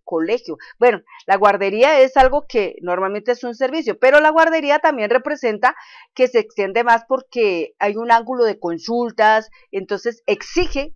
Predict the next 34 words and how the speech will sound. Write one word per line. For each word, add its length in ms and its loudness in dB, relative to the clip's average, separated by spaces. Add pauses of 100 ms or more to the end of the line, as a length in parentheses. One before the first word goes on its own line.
(120)
que 160 -2 (360)
se 100 2
independice 920 -4 (340)
ese 200 -2
espacio 480 2
de 80 -2
la 100 2
guardería. 500 -2 (300)
Y 280 0
por 200 -2
otro 280 2
lado 340 4
está 240 -2
la 160 -2
parte 340 0
del 160 -6
colegio, 460 0 (640)
¿sí? 380 0 (360)
Del 220 2
colegio 460 -2
también, 420 -2 (140)
porque 320 0
al 240 6
independizar 760 -2
la 140 -2
parte 400 2
del 240 -2
colegio, 560 -2
pues 160 -8
obviamente 560 -4
se 120 -2
tendrá 460 -2
que, 220 0 (320)
eh, 600 -4